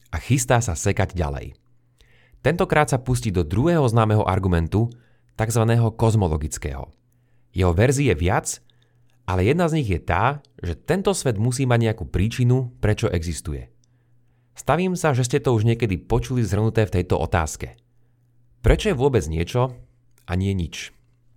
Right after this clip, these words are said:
Naučme sa pri tomto argumente dva dôležité pojmy. Nevyhnutný a kontingentný.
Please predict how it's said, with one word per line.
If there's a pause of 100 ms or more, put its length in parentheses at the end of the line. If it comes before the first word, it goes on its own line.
(440)
Naučme
sa
pri
tomto
argumente
dva
dôležité
pojmy. (480)
Nevyhnutný (320)
a
kontingentný.